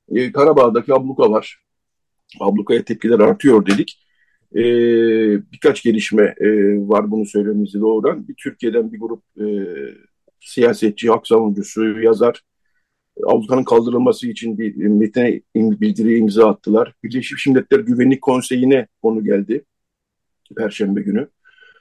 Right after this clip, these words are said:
Burada detaylı biçimde bütün ülkeler konuya dair fikirlerini belirttiler ve ağırlıklı olarak ablukanın kaldırılması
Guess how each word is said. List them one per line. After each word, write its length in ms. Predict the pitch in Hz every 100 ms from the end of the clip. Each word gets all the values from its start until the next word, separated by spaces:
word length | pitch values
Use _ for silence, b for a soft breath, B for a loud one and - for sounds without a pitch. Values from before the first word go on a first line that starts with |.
| b _
Burada 360 | 110 117 101 110
detaylı 340 | - 113 117
biçimde 340 | 110 117 117
bütün 200 | 107 127
ülkeler 640 | 117 107 113 117 107 101 - B B B _
konuya 600 | 113 117 117 117 110 104
dair 200 | 117 107
fikirlerini 460 | - - 110 110
belirttiler 480 | 110 107 110 120 131
ve 60 | 117
ağırlıklı 440 | 113 123 135 -
olarak 280 | 113 - -
ablukanın 420 | - 110 110 123
kaldırılması 800 | - 110 110 117 131 151 - 110